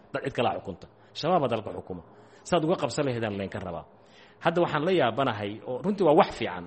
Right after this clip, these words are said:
laakiin in somehow waxaan islahay, dowladda qorshe kale la imaan doonta. Dagaal ah Hiiraan ka socda. Hiiraan dagaal ka socda waa dagaal ay isxilqaameen dadka deegaanku. Dowladdu inay taageerto way leedahay. Laakiin si culayska looga qaado, dowladdu waa inay dagaal meel kale ka bilowdo. Waa in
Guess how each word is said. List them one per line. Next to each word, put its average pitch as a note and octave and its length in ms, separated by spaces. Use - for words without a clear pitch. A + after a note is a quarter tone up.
laakiin A#2 320
in C#3 60
somehow E3+ 360
waxaan B2 160
islahay, A2 360
dowladda D3+ 280
qorshe B2 280
kale A#2+ 200
la A2+ 80
imaan G#2+ 220
doonta. G2 240
Dagaal D3 260
ah A#2 80
Hiiraan A#2 240
ka G2 100
socda. - 300
Hiiraan E3+ 220
dagaal C#3+ 220
ka D3+ 80
socda C3 280
waa A#2 140
dagaal B2+ 280
ay A#2 60
isxilqaameen A2 540
dadka G#2 180
deegaanku. F#2+ 460
Dowladdu D#3 460
inay D3 160
taageerto A2+ 480
way A2 140
leedahay. G2+ 320
Laakiin B2 240
si - 120
culayska D#3+ 400
looga B2+ 240
qaado, A#2 220
dowladdu C3+ 240
waa C3 60
inay B2 120
dagaal A#2 220
meel G#2+ 140
kale F#2+ 160
ka G2 80
bilowdo. E2+ 340
Waa D3+ 120
in F3+ 80